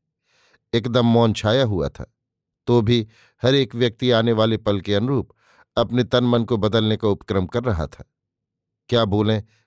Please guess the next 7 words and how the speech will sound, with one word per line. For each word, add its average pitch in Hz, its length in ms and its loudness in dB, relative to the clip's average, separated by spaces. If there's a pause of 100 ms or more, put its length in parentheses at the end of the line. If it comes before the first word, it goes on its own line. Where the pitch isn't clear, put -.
(160)
कैसे 127 300 2
बोलें, 107 440 -2 (160)
कैसे 120 320 0
हंसें, 101 360 -2 (480)
कैसे 120 280 0
हाथ 104 320 0
जोड़ें, 87 300 -6